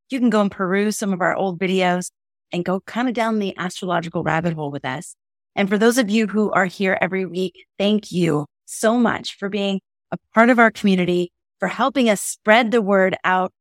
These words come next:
far and wide. Every time you comment or engage with our videos, that's what you're doing.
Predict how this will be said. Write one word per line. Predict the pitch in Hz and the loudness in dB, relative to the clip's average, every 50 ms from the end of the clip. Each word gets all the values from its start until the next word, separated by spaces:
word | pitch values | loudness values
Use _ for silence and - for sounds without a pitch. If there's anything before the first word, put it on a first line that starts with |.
| _ | _
far | 208 208 220 233 | 2 4 4 4
and | 226 208 | 2 2
wide. | 196 180 175 175 180 175 - - - - _ | 0 0 0 -2 -2 -6 -8 -16 -20 -10 _
Every | - 269 294 | -4 -2 -2
time | 285 302 302 277 | 0 0 0 0
you | 254 233 | 0 -2
comment | - - - 214 214 214 214 208 208 - | -4 -4 0 2 2 4 4 2 0 0
or | - 190 190 | 0 -2 0
engage | 180 175 180 180 180 180 175 | 0 0 0 -2 -2 -2 -4
with | 185 180 - | -6 -6 -2
our | 180 165 165 165 160 | -2 -2 0 -2 -2
videos, | 175 175 170 170 170 170 170 170 165 - _ _ _ _ _ - | -4 -4 -4 -2 0 0 0 -2 -4 -6 _ _ _ _ _ -6
that's | - 196 196 - | -6 -6 -4 -6
what | - 196 185 - | -6 -6 -4 -2
you're | 185 165 | -4 -2
doing. | 165 156 - - - - - | -2 -4 -4 -4 -6 -8 -10